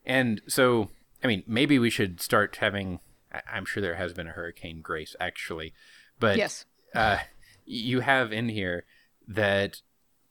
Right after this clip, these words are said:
Speaker 1: though hurricanes are this heat engine that we talked about, and we name them and we affectionately follow them, we're actually pretty lucky because they're not very efficient at their job.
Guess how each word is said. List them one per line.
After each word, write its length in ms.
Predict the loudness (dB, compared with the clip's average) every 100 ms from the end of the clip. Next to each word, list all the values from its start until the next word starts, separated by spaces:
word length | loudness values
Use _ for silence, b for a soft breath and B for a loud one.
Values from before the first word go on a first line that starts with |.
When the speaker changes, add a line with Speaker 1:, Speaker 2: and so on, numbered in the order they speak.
| _ _ -2
Speaker 1:
though 320 | 2 4 4
hurricanes 480 | 4 2 2 -4 0
are 140 | 0
this 140 | 0 0
heat 220 | -4 -2
engine 260 | -2 -2
that 140 | -4 -4
we 80 | -2
talked 320 | 0 0 -2
about, 240 | -4 -4
and 120 | -4
we 100 | -6
name 280 | -6 -6 -8
them 220 | -10 -10
and 80 | -12
we 100 | -12
affectionately 540 | -6 -6 -6 -8 -10 -8
follow 340 | -2 0 0
them, 240 | -4 -10 -12 B B
we're 100 | -2
actually 400 | 2 0 -2 -4
pretty 340 | -2 0 0 0
lucky 520 | 0 -2 -2 -8 -8
because 600 | -8 -6 -2 -2 -2 -6 -8
they're 260 | -4 -2 -2
not 240 | -2 -2
very 220 | 0 0 0
efficient 340 | -2 -6 -8
at 120 | -8
their 100 | -8
job. 320 | -6 -4 -4